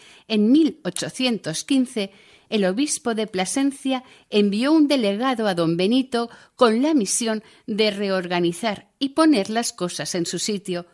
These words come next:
con el especial encargo de empezar el segundo libro de la cofradía. Hubo un momento en el que el único centro de culto de don Benito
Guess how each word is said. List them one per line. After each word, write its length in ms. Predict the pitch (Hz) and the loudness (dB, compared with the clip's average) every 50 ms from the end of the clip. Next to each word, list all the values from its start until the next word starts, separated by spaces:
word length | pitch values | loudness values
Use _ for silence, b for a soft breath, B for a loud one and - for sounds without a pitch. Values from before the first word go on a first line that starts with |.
| b b b b b b | b b b b b b
con 180 | - 151 143 | -10 -6 -4
el 140 | 151 151 156 | -4 -4 -4
especial 600 | 165 160 - - - 156 156 - 247 247 226 196 | -6 -6 -8 -8 -10 -10 -8 -6 -4 -2 -2 -2
encargo 600 | 170 165 175 175 - 269 277 262 262 262 247 208 | -2 -4 -6 -8 -6 -6 -6 -6 -6 -6 -8 -6
de 180 | 185 185 175 170 | -6 -6 -4 -4
empezar 720 | 165 170 170 170 - 165 165 - - 247 254 254 247 _ | -4 -4 -6 -6 -6 -8 -8 -8 -6 -8 -8 -8 -10 _
el 180 | - 220 214 196 | -8 -8 -6 -6
segundo 520 | - - 185 156 175 233 262 277 285 302 | -6 -6 -6 -6 -4 0 0 2 2 2
libro 420 | 247 185 180 175 160 156 151 147 - - | 2 4 2 2 2 0 -4 -4 -6 -8
de 120 | 185 180 | -6 -6
la 140 | 165 160 156 | -6 -6 -6
cofradía. 640 | - 165 156 - 151 147 147 143 156 147 139 143 - _ _ _ _ _ _ _ _ _ _ _ _ _ _ _ _ _ _ _ _ _ _ _ _ _ _ _ _ _ _ _ _ _ _ _ _ - | -8 -10 -10 -8 -8 -8 -8 -6 -8 -10 -10 -12 -16 _ _ _ _ _ _ _ _ _ _ _ _ _ _ _ _ _ _ _ _ _ _ _ _ _ _ _ _ _ _ _ _ _ _ _ _ -6
Hubo 320 | - 190 190 175 196 190 | -4 -2 -2 0 0 2
un 240 | 185 190 226 254 269 | 2 2 2 4 2
momento 540 | 269 262 233 196 196 190 190 - 254 262 262 | 2 2 2 2 0 0 -2 -4 -4 -4 -2
en 220 | 240 208 185 180 | -2 -2 -2 -2
el 200 | 170 170 165 - | -2 -4 -6 -8
que 380 | - 180 175 165 - - _ - | -6 -6 -4 -4 -6 -8 _ -10
el 180 | 180 170 156 175 | -6 -6 -4 -2
único 400 | 226 254 269 262 269 - 240 226 | 0 0 0 0 -2 -4 -6 -6
centro 460 | - - 269 254 247 - 233 220 214 | -4 -2 0 0 0 -2 -2 -4 -2
de 180 | 208 214 208 | -2 -4 -6
culto 380 | - - 262 262 247 - - 170 | -4 -4 -2 -2 -2 -4 -6 -6
de 140 | 160 165 156 | -4 -4 -4
don 200 | 165 165 160 160 | -2 -2 -2 -2
Benito 520 | 170 175 208 233 226 196 - 190 185 190 | -2 -2 -2 -2 -4 -4 -6 -8 -8 -8